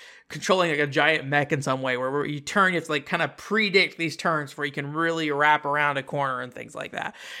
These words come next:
And obviously, like, upgrading your car changes how that, that works, but, you know, the style of racing you do with, like, one of those Hummers is incredibly different from the style of racing that you do with, like, a,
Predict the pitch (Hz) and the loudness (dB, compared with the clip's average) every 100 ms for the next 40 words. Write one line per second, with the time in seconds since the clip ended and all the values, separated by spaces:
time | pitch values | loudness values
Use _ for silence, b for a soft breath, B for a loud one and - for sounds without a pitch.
0 | - 202 220 202 196 185 - 175 - 170 | 4 8 8 6 4 4 4 2 4 2
1 | 151 151 143 147 131 - 139 131 131 131 | 4 0 0 0 0 -2 -6 -6 -6 -6
2 | 131 - 135 131 208 202 - - 160 131 | -6 -8 -6 2 6 6 4 2 2 2
3 | B B B 165 147 175 160 160 165 - | B B B 4 4 2 -4 0 0 4
4 | 220 220 233 180 175 170 156 151 147 135 | 6 6 4 2 0 -2 0 2 2 -4
5 | 147 151 127 - 208 196 156 139 156 151 | -4 -4 -6 -2 4 6 4 2 -2 -6
6 | 143 - 214 196 156 151 143 143 127 131 | -6 2 4 6 4 2 0 0 -6 -8
7 | 127 - 135 135 127 131 131 135 127 127 | -10 -2 0 0 -4 -6 -8 -8 -10 -10
8 | 127 123 117 B B B B 139 135 131 | -12 -10 -12 B B B B -4 -2 -2
9 | 123 - 123 | -4 -6 -8